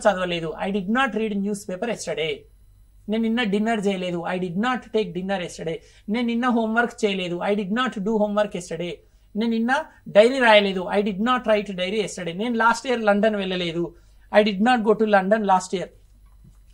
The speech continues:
విద్యార్థులారా, ఈజీగా గుర్తుపెట్టుకోండి, ఇంగ్లీష్ నేర్చుకోవడం చాలా సులభం. గతంలో ఏదైనా ఒక పని చేయలేదు అంటే did not అని గుర్తుపెట్టుకోండి. ఒక పని చేయలేదు,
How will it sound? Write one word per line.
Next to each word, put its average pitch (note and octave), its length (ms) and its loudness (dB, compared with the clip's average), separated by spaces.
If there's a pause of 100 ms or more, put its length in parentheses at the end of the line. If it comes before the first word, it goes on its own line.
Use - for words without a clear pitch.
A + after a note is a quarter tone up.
(380)
విద్యార్థులారా, A3+ 840 8 (280)
ఈజీగా A#3 420 4
గుర్తుపెట్టుకోండి, G3+ 540 -2 (100)
ఇంగ్లీష్ G3 320 -4 (160)
నేర్చుకోవడం F#3+ 440 -6 (100)
చాలా E3+ 240 2
సులభం. G3+ 260 2 (540)
గతంలో D4 360 6 (160)
ఏదైనా B3+ 300 2
ఒక A3 160 0
పని C4 160 0 (160)
చేయలేదు B3+ 600 2 (120)
అంటే G#3+ 160 2 (140)
did F#3 200 -4
not A#3 220 0
అని A3 180 -2
గుర్తుపెట్టుకోండి. F3+ 640 -4 (400)
ఒక - 160 -2
పని A3+ 160 0 (120)
చేయలేదు, C#4 400 2